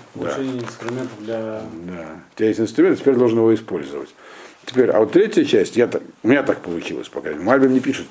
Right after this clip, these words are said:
Speaker 1: чем они отличаются друг от друга. Третья часть — это как бы повтор сначала, как получается. Ну, посмотрим. То есть нам то раз, как бы, как бы еще одни Мишли, но на новом уровне.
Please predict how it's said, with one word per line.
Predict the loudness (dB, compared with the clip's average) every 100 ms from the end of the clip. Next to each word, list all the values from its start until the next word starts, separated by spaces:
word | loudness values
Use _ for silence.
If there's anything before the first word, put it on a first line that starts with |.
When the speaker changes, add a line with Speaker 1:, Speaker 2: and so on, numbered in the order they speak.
| -12
Speaker 1:
чем | -10 -10
они | -10
отличаются | -10 -8 -8 -8
друг | -10 -8
от | -8
друга. | -8 -8 -10 -16 -20 -20 -20 -20 -20 -20 -14
Третья | 2 4 4 2
часть — | 4 2 2
это | 0 0
как | 2 2
бы | 2 4 6 6 4 2 -4 -18 _ _ _ _ _ _ _ -2
повтор | 0 2 2
сначала, | 0 2 2 2 -2 -8 -12 -12 -14 -16
как | -20
получается. | -18 -14 -14 -10 -10 -8
Ну, | -4
посмотрим. | -4 0 0 0 -6 -12 -20 -20 -20 -18 -20 -14
То | -8
есть | -6 -2
нам | 2 2 0 -4 -18 -20 -20 0
то | 4
раз, | 4 0 0
как | 2
бы, | 4 4
как | 4 4
бы | 4 2 0 -18 -12
еще | -6 2 2
одни | 4 4
Мишли, | 6 4 2
но | 2 4
на | 6
новом | 6 4 2
уровне. | 0 -4 -8